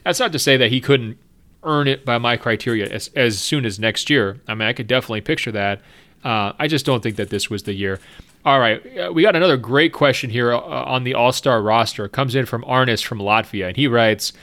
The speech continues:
"I write to you from Laser Unicorn Land." That's right, Latvia. I thought about the latest trend in the N B A to be upset about, and it's guys whining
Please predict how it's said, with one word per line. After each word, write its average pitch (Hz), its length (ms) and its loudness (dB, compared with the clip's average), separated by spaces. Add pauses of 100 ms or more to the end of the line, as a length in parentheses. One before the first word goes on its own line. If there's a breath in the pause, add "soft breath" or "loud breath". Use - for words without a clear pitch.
(260 loud breath)
"I - 100 0
write 127 360 0
to 190 80 -6
you 190 200 0
from 139 180 -4
Laser 135 560 2
Unicorn 135 600 0
Land." 92 360 -6
That's 131 320 0
right, 143 280 2
Latvia. 104 720 -4 (500 loud breath)
I 120 80 0
thought 160 220 2
about 220 180 -2
the 160 100 2
latest 147 400 4
trend 156 220 0
in 156 80 -4
the 147 120 2
N 139 100 2
B 139 160 2
A 131 40 4
to 127 60 0
be 117 160 -2
upset 143 340 0
about, 107 400 0
and 127 120 -6
it's 127 140 -8
guys 165 360 2
whining 127 600 -2